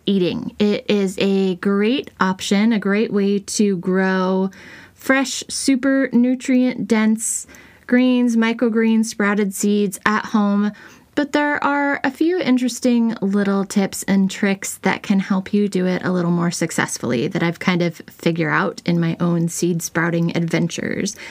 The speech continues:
And I'm going to be going over that with you today. But first,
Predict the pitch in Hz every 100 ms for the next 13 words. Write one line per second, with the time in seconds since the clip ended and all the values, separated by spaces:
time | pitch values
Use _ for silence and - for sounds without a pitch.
0 | - - - 190 185 185 185 190 185 180
1 | 180 175 185 175 175 175 180 - 185 -
2 | 185 180 185 214 294 440 - - _ 202
3 | - - 415 - -